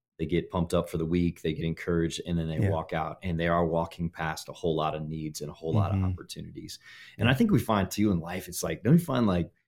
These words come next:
Speaker 1: it's not the one-time big things that make the most difference and the most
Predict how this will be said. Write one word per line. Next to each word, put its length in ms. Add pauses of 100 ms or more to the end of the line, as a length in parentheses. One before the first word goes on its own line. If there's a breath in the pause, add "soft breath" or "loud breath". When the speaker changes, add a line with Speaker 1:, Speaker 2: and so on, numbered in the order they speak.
(760)
Speaker 1:
it's 200
not 440 (300)
the 120
one-time 880
big 340
things 460
that 160
make 340
the 100
most 420
difference 380
and 80
the 40
most 380